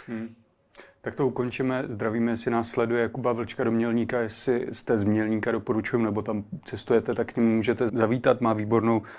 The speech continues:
restauraci Němý medvěd, kde podává skvělý hamburgery a dobrý pivo. Jenom takový tip. <laughs> A teďka k vám vidím, že máte na krku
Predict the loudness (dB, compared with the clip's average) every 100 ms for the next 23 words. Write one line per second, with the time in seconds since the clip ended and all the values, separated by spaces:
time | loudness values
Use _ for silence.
0 | -2 0 2 2 2 2 0 2 4 2
1 | 2 2 0 -2 -4 -2 0 2 2 2
2 | 0 -4 0 2 2 0 0 2 0 0
3 | 0 -2 0 0 0 -4 -16 -20 -14 -12
4 | -10 -6 -6 -2 -4 -4 -10 -16 -14 -8
5 | -6 -4 -2 2 2 2 0 -4 -8 -14
6 | -18 -2 2 4 4 2 0 0 4 6
7 | 6 2 4 4 4 2 0 2 2 2
8 | -2 -4 -2 0 2 2 2